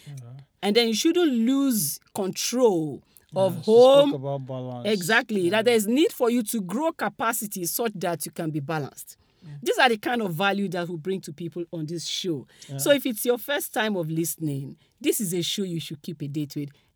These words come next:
Speaker 2: every Saturday as a listener.
Speaker 1: Hmm.
Speaker 2: If you're an advertiser or, uh, a prospective advertiser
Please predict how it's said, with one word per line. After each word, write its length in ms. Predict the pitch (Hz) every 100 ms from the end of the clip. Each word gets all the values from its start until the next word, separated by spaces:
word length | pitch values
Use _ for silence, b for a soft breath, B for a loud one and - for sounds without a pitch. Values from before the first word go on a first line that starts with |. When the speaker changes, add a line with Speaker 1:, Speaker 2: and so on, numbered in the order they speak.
| -
Speaker 2:
every 1000 | 226 233 302 _ _ - 151 208 220 226
Saturday 560 | - - 156 160 147 147
as 140 | 202 196
a 60 |
listener. 380 | 196 202 175 147 b b b b
Speaker 1:
Hmm. 80 | 135
Speaker 2:
If 120 | 508 554
you're 80 | 302
an 80 | 269
advertiser 720 | 233 226 226 247 240 202 160 -
or, 320 | 208 220 233
uh, 320 | 214 220 208 202
a 100 | 226
prospective 580 | 214 226 208 269 262 247
advertiser 640 | 190 165 156 185 160 147